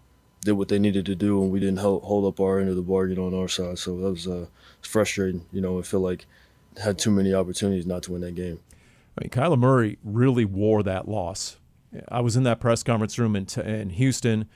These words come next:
Speaker 2: That was after about thirty to forty minutes where Kyler was in the locker room, much of that time spent just staring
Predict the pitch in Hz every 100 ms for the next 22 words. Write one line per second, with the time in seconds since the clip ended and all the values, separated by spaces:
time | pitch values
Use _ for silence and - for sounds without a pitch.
0 | _ - _ - - 117 165 131 127 127
1 | 107 101 92 - - 120 131 135 127 98
2 | - 117 120 113 104 104 117 - 107 101
3 | 90 113 104 110 120 107 95 - 113 113
4 | 98 104 107 127 123 123 120 107 110 -
5 | 113 107 117 107 113 - 117 107 92 107
6 | - 123 110 110 110 113